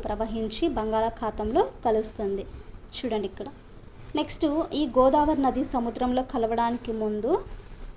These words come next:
ఐదు పాయలుగా అయితే విడిపోతుంది. గోదావరి నది సముద్రంలో కలవడానికి ముందు ఐదు పాయలుగా విడిపోతుంది. అందులో గౌతమి, వశిష్ట, వైనతాయి, తుల్య,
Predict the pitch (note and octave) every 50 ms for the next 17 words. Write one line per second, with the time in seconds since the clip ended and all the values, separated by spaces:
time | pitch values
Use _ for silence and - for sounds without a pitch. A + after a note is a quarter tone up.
0 | - - - - - A#3+ C4 D4 D#4 D#4+ E4 E4 - D4 C4+ C4+ D4 D#4 D#4+ E4
1 | D4 C#4 C#4+ E4 C#4 C4+ A#3 A#3 A3+ - A3+ A3 A3 G3+ G#3 G3+ G3+ G#3 - -
2 | - G#3+ A3+ A3 A#3 B3+ C4 C4+ C4 B3 A3+ A3+ G#3+ G#3 A#3+ D4 D#4+ - B3 A3+
3 | A3 A3 G#3+ A#3+ A#3+ A#3+ A#3+ A#3+ A#3+ - A#3+ G#3+ G#3+ A3 A3 A3 A3+ A3 A#3 A3
4 | - A#3 G#3+ G#3 G3+ G3 G3+ A#3 E4+ - - - - - - - - - - -
5 | A#3 A#3+ C4+ C4 C4 C#4+ C4+ - C4 A#3+ A#3 A#3 A#3+ B3 B3 C4+ B3 A#3 A3 G#3+
6 | G3 - G#3+ G#3+ G#3 A3 G#3+ - - A#3 A#3 A#3+ B3 C#4 C4+ A#3+ A3 A3+ C4+ E4
7 | - - - - - - - B3+ A#3+ A#3 A#3 B3+ B3+ D#4+ D4 D4 E4+ G#4+ G4+ C4+
8 | B3 B3 - C4 B3+ - - - D#4+ F4+ G#4 G4 C#4+ A#3+ A3+ A3+ A#3+ A#3+ A#3+ B3
9 | A#3 A#3 C4+ D#4 D#4 - B3+ A3+ G#3+ A3 A3 A#3 C#4+